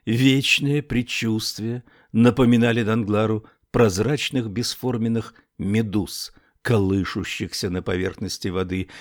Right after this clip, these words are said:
и действовали угнетающе на строго рационалистический ум капитана. Он их, конечно, всегда проверял,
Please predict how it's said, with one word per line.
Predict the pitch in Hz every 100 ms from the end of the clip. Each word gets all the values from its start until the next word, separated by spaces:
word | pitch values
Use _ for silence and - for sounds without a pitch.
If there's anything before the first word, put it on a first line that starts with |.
| -
и | - 107
действовали | 110 131 - 127 135 135 -
угнетающе | 131 113 131 117 123 123 - 120 113 -
на | 107 107 - _
строго | - - - 131 131 135 139 -
рационалистический | 120 123 110 120 117 120 117 - 120 113 110 - 117 113
ум | 127 117 113 - _ _
капитана. | 139 - 117 - 78 69 - _ _ _ _ _ _ - - _
Он | 151 165 139
их, | - 131 -
конечно, | 120 117 110 - 107
всегда | - 120 113 113 71 - _ _
проверял, | - 117 104 107 82 71